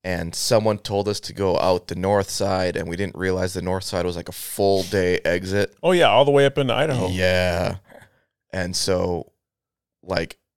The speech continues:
Speaker 1: we were a day behind suddenly, and so we ended up in Billings, Montana. We stayed in a hotel, and we had to leave at, like, five A M, and we just drove from Billings, and at the time I was living in La Crosse,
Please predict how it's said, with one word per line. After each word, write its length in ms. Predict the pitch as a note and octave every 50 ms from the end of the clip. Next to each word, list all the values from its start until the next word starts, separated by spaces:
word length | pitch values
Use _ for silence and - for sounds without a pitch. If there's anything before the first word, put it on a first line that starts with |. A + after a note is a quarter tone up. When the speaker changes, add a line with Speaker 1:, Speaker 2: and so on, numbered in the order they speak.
| _ _ _ _ -
Speaker 1:
we 140 | G#2+ G#2
were 140 | G#2 G2+ F#2
a 60 | E2
day 260 | F2 - A2 G#2 G#2 G2+
behind 400 | F#2+ F2 F#2 F#2 F#2+ G2 G2+ F#2+
suddenly, 540 | - G#2+ G2 G2 G2 G2 G2+ G2+ G2+ G2+ - -
and 280 | E2+ F2+ - F#2 F2 - -
so 160 | - - G2
we 240 | F2 F#2 F#2 F2+ - -
ended 220 | G2 G2+ G#2 G#2
up 120 | G#2+ -
in 140 | G#2+ G2 F#2
Billings, 420 | D2 - F#2+ F#2 F2+ F#2 F#2+ E2+ F2
Montana. 680 | F2+ F2+ F2+ E2+ F2+ F2+ F2 E2+ E2 E2 E2 E2+ F#2 _ _ _ _ _ _ _ _ _ _ _ _ _ _ _ _
We 60 | F#2+
stayed 300 | - - - G2+ G2 G2+ F#2+
in 100 | G2+ G2
a 20 |
hotel, 540 | F2+ F#2 F2+ F2+ - - F2+ F2 F2 E2+ D#2+
and 120 | - F2
we 120 | F2+ F2+ E2+
had 120 | F#2+ F2+ F2
to 60 | F2+
leave 220 | E2+ F2+ E2+ E2
at, 100 | F2 -
like, 200 | - C#2+ D#2 -
five 320 | - - - E2 E2+ E2+ E2
A 60 | E2+ E2+
M, 140 | E2 E2 C2
and 160 | - E2 E2+
we 80 | E2+ E2+
just 180 | F2 E2 -
drove 260 | - - E2+ F2+ - -
from 180 | - E2+ F2
Billings, 460 | F2 F2+ E2+ D#2+ E2+ F2 E2+ - - -
and 120 | - E2+ E2
at 120 | D#2+ -
the 60 | -
time 240 | - - E2+ E2 E2
I 60 | E2
was 120 | E2 D#2+ -
living 180 | F2 E2+ E2
in 80 | E2 E2
La 60 | E2 E2
Crosse, 520 | - - F2 E2+ E2+ E2+ E2 - -